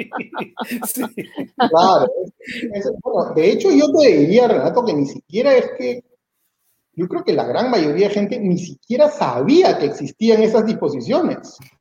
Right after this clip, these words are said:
Speaker 1: <laughs> Claro, se han vuelto muy famosas recientemente.
Speaker 2: O sea, Mira, el otro día yo escuché en un programa
Speaker 1: Cuestión
Speaker 2: de
Speaker 1: de,
Speaker 2: tele
Speaker 1: cuestión de confianza, vacancias.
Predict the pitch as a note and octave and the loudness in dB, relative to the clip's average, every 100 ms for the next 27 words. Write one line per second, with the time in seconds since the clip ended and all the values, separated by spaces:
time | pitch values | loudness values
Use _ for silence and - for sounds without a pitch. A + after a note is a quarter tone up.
0 | _ - A3 - G3+ D#3 B2 - F#3+ F#3 | _ -8 -8 2 2 2 -4 -6 -2 2
1 | - G#3 G#3+ F3+ F#3 F#3+ C3+ A#2+ C3+ _ | 2 2 0 0 -2 -6 -8 -14 -18 _
2 | C#3 C#3+ D#3+ E3+ D#3 E3 G#3 G#3+ _ _ | -14 -12 -4 -4 -2 -2 -2 -6 _ _
3 | - A#3 F3+ A3 C4+ C4 C4 C4 B3+ B3+ | -12 -4 0 0 2 2 4 2 4 2
4 | - A#3 A#3 B3 B3+ E3 D#3+ G3 G#3 G#3+ | -2 -2 4 4 4 0 -2 2 4 4
5 | A3+ G#3+ A3+ G#3 - A3+ D#3 G3 G3 G3 | 4 4 2 0 -6 -4 -4 -2 -2 -2
6 | D#3 - F#3 G#3 G3+ G3 - F#3+ F#3 E3+ | -4 0 2 4 2 -2 0 4 4 2
7 | D3 F3 F#3+ F#3+ F#3 F3+ F3+ F3+ | -2 0 0 0 -6 -4 -4 -4